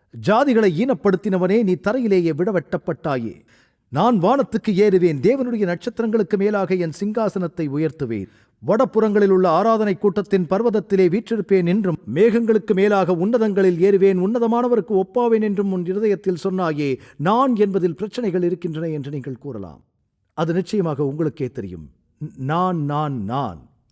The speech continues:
உங்களுக்கு தெரியும், நான் என்ற மனநிலையில் உள்ளவர்கள் நான், என்னை, என்னுடையது, என்னுடைய மற்றும் நானே, புத்திசாலி என்று கருதப்படுகிற நபர்களை விட ஐந்து மடங்கு அதிகம். சுயநலம் உன்னை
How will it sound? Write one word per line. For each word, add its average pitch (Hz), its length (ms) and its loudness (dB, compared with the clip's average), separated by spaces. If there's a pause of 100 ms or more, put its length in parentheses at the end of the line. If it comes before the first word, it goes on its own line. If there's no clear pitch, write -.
(400)
உங்களுக்கு 233 400 0
தெரியும், 123 540 -2 (800)
நான் 226 460 -2
என்ற 202 220 0
மனநிலையில் 165 480 -2
உள்ளவர்கள் 180 520 -2
நான், 160 720 -4 (160)
என்னை, 175 680 -2
என்னுடையது, 180 760 0
என்னுடைய 175 580 -2
மற்றும் 175 360 -6
நானே, 156 500 -4 (520)
புத்திசாலி 233 560 2
என்று 185 240 0
கருதப்படுகிற 190 540 0
நபர்களை 175 420 -2
விட 165 180 -2
ஐந்து 202 320 -2
மடங்கு 170 320 -4
அதிகம். 101 320 -10 (1500)
சுயநலம் 214 760 0 (720)
உன்னை 143 300 -4